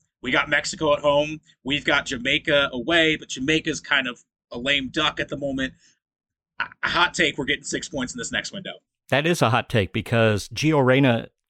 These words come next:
Speaker 2: wasn't here. Christian Pulisic was not there for the second window. Reyna's already ruled out for the third window. And Pulisic,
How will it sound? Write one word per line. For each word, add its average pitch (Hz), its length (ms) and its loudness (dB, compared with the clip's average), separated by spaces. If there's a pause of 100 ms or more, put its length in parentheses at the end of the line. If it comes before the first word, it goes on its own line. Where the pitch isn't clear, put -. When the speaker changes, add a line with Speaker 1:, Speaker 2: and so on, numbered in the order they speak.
(160)
Speaker 2:
wasn't 127 400 2
here. 127 420 4 (680)
Christian 120 360 0 (260)
Pulisic 185 520 2
was 110 220 0
not 120 280 0
there 113 340 2
for - 220 -2
the 98 100 -2
second 131 360 0
window. 123 480 2 (720)
Reyna's 123 420 4
already 123 460 4 (200)
ruled 113 440 0
out 113 260 0
for - 180 -4
the 104 140 -2
third 135 380 2
window. 139 480 2 (680)
And 104 380 2
Pulisic, 135 680 2